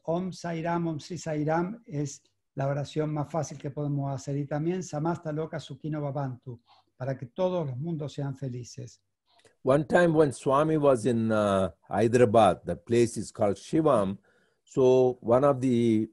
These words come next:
Speaker 2: Vedic scholars was chanting Rudram, you know, the, about Shiva.
Speaker 1: Yes. Una vez Swami estaba en Hyderabad, en el, el ashram de Shivam, y había un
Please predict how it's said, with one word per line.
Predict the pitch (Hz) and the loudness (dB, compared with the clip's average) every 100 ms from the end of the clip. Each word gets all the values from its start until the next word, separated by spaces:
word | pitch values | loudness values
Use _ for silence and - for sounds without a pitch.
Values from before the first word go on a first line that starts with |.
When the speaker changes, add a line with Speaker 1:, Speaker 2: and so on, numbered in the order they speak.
| - | 0
Speaker 2:
Vedic | 117 127 123 127 | 4 6 4 0
scholars | - - 127 123 123 107 - | -4 -4 2 4 4 0 -4
was | 113 - | -4 -6
chanting | - 127 123 123 - 113 | -6 0 2 0 -2 -4
Rudram, | 98 101 101 120 101 80 _ | -2 -2 0 2 0 -2 _
you | 92 | -8
know, | 104 107 | -6 -4
the, | 92 | -4
about | 80 87 80 - | -4 -4 -6 -4
Shiva. | 117 101 85 - _ _ _ _ _ | -2 0 0 -4 _ _ _ _ _
Speaker 1:
Yes. | 131 117 - _ _ _ 160 | -12 -12 -16 _ _ _ -6
Una | 160 165 | -2 0
vez | 175 | -2
Swami | 180 175 175 | 0 0 0
estaba | 139 165 160 160 | -2 -2 -2 -4
en | 147 | -4
Hyderabad, | 170 156 143 139 135 147 147 | -2 -2 -2 -2 -4 -6 -6
en | 131 | -8
el, | 131 123 - | -8 -12 -14
el | 147 135 | -10 -4
ashram | 147 143 139 131 | -4 -4 -6 -6
de | 127 | -10
Shivam, | - 165 135 139 139 _ _ _ _ - | -6 -4 -2 -4 -6 _ _ _ _ -10
y | 135 | -6
había | 135 156 156 | -4 -2 0
un | 151 156 156 165 | -2 -4 -6 -10